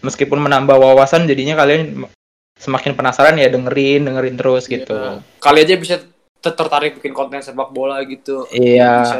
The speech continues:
Speaker 2: bisa tertarik gitu.
Speaker 1: Begitu, ya udah, gitu aja lah. Tep-, ingat, eh, jangan sering-sering keluar, nanti kena virus.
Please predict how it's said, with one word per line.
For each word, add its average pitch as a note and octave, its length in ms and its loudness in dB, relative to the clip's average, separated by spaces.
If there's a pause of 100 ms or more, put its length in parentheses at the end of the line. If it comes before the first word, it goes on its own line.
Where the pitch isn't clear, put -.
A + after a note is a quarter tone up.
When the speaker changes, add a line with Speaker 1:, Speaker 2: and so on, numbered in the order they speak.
Speaker 2:
bisa C3+ 240 -12
tertarik B2+ 560 -10
gitu. A#2+ 320 -20 (640)
Speaker 1:
Begitu, C3 560 -4
ya A2+ 160 -10
udah, C#3+ 240 -6 (320)
gitu A#2 160 -12
aja A#2+ 240 -2
lah. D3+ 160 -2
Tep-, B2 240 -6 (160)
ingat, C#3+ 320 0 (400)
eh, C3 80 -2
jangan C#3+ 320 2
sering-sering C#3 560 -4
keluar, C3 400 -2
nanti B2 400 -8
kena B2+ 400 -10 (640)
virus. - 560 -8